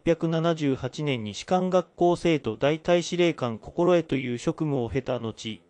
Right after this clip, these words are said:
明治十五年観音宮の仁親王の随員としてフランス留学する。翌年には駐在武官に任ぜられ、千八百八十六年までフランスに滞在した。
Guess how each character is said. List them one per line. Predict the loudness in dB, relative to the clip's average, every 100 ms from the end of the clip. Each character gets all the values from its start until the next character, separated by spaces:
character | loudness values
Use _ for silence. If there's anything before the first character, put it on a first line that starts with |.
| _ -2
明 | 0 0
治 | -2
十 | 0 2
五 | 2 2
年 | 0 0
観 | 0 0 0
音 | 0 0
宮 | 0 0 0
の | -2
仁 | -4 -6
親 | -4 -6 -2 0
王 | 0 0
の | 0 -2
随 | -4 -4
員 | -4 -4
と | -6
し | -6
て | -4
フ | -2
ラ | 0 0
ン |
ス | -2 -4
留 | 0 0
学 | 0 -4
す | -8 -12
る。 | -12 -14 _ _ _ _ _ _
翌 | -6 -4 0
年 | 0 0
に | 2
は | 2 0 -2
駐 | -2 0
在 | 0 -2 -2
武 | 0
官 | 2 2
に | -2
任 | -4 -4 -2
ぜ | 0
ら | -2
れ、 | -4 -12 _ _
千 | -2 0 0
八 | -6 -2
百 | -2 0
八 | -2 -4 -4
十 | 0 2
六 | 2 2 0
年 | 0 0
ま | -4
で | -6
フ | -2
ラ | 0 0
ン |
ス | -2
に | -4 -4
滞 | -2 -2
在 | 0 0 0
し | -6
た。 | -8